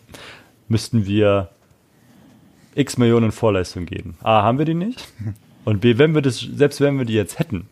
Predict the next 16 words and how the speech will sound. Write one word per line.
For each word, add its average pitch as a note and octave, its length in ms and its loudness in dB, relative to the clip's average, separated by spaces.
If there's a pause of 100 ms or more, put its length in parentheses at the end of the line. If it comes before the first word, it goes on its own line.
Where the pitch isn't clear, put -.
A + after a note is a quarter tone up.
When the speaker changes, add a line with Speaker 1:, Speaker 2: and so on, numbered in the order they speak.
(140)
Speaker 1:
ja, G2+ 180 -2
Speaker 2:
Mhm. A#2 260 -2 (760)
Speaker 1:
und G#2 120 0
wir G2+ 120 2
würden G#2+ 160 4
das - 160 -4
machen, F#2+ 360 -2 (480)
ist G#2+ 140 -4
immer C3+ 160 4
das C3+ 120 2
Problem, B2+ 280 2
dass A2 180 0
große D#3 640 2 (340)
Schlecht - 340 -2
Zahler F2+ 360 2
sind. F#2 280 -10